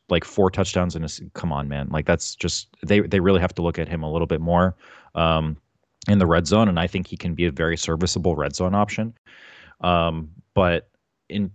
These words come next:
in terms of how D J Moore can get there is just, you know, string together multiple thousand, twelve hundred yard, uh, seasons consecutively with maybe, we probably wanna get that touchdown number closer to five plus, um, per season.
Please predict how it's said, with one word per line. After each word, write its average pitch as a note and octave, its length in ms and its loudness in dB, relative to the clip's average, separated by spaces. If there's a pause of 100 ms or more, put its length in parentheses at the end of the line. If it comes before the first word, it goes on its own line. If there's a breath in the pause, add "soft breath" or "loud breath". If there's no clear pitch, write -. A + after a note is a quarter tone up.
in G2 240 -2
terms B2 420 2
of G2 480 4 (120)
how G#2 520 4
D F#2+ 160 -6
J F#2+ 120 -2
Moore G2 220 2
can F#2 140 -4
get G2 220 0
there B2 220 2
is E2+ 300 -8
just, - 440 -8
you F#2 100 -8
know, F2 180 0
string A2+ 320 0
together G2 300 2
multiple F#2 340 -2
thousand, G2 640 0
twelve F#2+ 240 -2
hundred F#2+ 240 -4
yard, F2 400 0 (180)
uh, E2+ 320 -2
seasons F#2+ 460 -4
consecutively G2 840 0 (380 soft breath)
with F#2+ 120 -10
maybe, A2 540 0
we G2 320 0
probably B2 300 4
wanna G#2 180 0
get G2+ 140 -2
that G2 160 -2
touchdown G2+ 340 -4
number G2+ 220 -4
closer F#2+ 420 -4
to F2 80 -2
five F#2 460 0
plus, A2 480 0 (480 soft breath)
um, F2+ 420 -2
per G2+ 160 0
season. A#2 680 -4